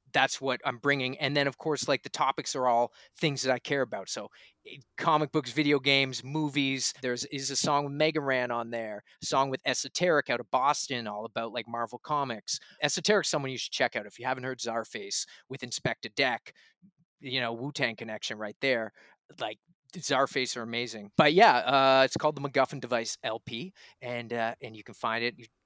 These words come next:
just go to wordburglar dot com, and I got all kinds of jams. Like, I'm currently working on my eighth full-length album, which will, uh, be out summer twenty twenty-two, called Bergonomics. So all kinds of stuff coming. If, if you're into old school hip hop with, uh,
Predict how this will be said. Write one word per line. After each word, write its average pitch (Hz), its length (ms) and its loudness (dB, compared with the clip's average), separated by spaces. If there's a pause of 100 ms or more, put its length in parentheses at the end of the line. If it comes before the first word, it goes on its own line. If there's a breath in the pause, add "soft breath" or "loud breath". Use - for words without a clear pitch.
(120)
just - 200 -10
go 120 100 -6
to 110 60 -10
wordburglar 117 600 -8
dot 117 260 -6
com, 135 460 -8
and 107 260 -18 (180 loud breath)
I - 80 4
got 240 120 8
all 220 100 12
kinds 190 260 2
of 151 60 -4
jams. 143 400 2
Like, 123 140 -2
I'm 120 160 -6
currently 151 340 -6
working 131 260 -4
on 120 120 -2
my 113 260 -6 (300 soft breath)
eighth 143 320 0
full-length 135 500 -4
album, 113 460 -6
which - 200 -14 (160)
will, 113 300 -8
uh, 110 240 -14
be 113 120 -10
out 107 160 -12
summer 110 420 -8
twenty 113 280 -18
twenty-two, 123 640 -16
called 107 260 -14
Bergonomics. 110 560 -14 (100)
So 113 260 -12 (260 loud breath)
all 226 100 8
kinds 214 280 6
of 143 60 -2
stuff 135 340 2
coming. 123 300 -2
If, - 140 -14
if 147 200 -12
you're 139 80 -2
into 165 140 0
old 151 180 0
school 139 220 -6
hip 127 180 -2
hop 123 260 4 (280 loud breath)
with, 127 200 -4 (120)
uh, 117 280 4